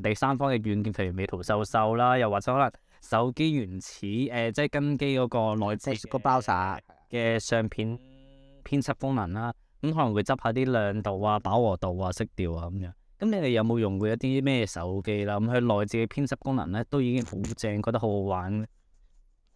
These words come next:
Speaker 2: 誒，嗱，我玩過就有，我就用開 Samsung 嘅。咁 Samsung 佢有個 function，應該而家好多機都有嘅，就係個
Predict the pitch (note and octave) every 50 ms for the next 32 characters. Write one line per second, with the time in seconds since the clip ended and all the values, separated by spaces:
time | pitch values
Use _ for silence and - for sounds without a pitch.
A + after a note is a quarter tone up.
0 | _ - F3+ F#3 F#3+ F#3+ F#3+ F#3+ G3 F#3 F3 C#3 B2+ A#2+ B2 C#3 D#3+ F3+ F#3 D3+
1 | B2+ A#2+ C#3 E3+ G3 G#3+ A#3+ B3 - - _ _ _ - E3 D#3 D3+ D3 C#3+ C#3+
2 | D3 D3 - D#3+ C3 B2 A#2+ A#2 A#2 A2+ A2 A2+ G2+ F#2 F#2 F#2+ G#2 B2 - -
3 | _ _ - B2 D3 F3+ G3 - F3+ D#3+ D3+ C#3 C#3+ D3 - G3 G3+ F#3+ - G#3
4 | G3 F#3+ F#3+ - - F#3+ F3 F3 F3 E3 D#3+ B2+ A2 G#2 G2 G#2 C#3 D3+ - F#3+
5 | F#3 F#3+ - G#3 G3+ F#3+ - D#3 C3 B2 B2+ A#2+ - C3 B2+ - F3+ E3+ F3+ F#3
6 | F3+ - A2 F#2+ G#2+ C#3 D#3+ D#3+ E3 D#3+ D#3 D3+ B2+ G#2+ G#2+ F3 G3+ G#3 - -
7 | A#2+ A#2 C#3+ E3+ E3+ D#3+ - _ _ - F#3 F3 E3+ E3 E3 E3+ D#3+ D#3 C3+ E2+
8 | D2+ F#2 F2+ F#2+ F2+ F2+ F#2 - - A#2+ A2+ A2 G#2+ G#2+ - A#2+ A#2+ A#2 G#2+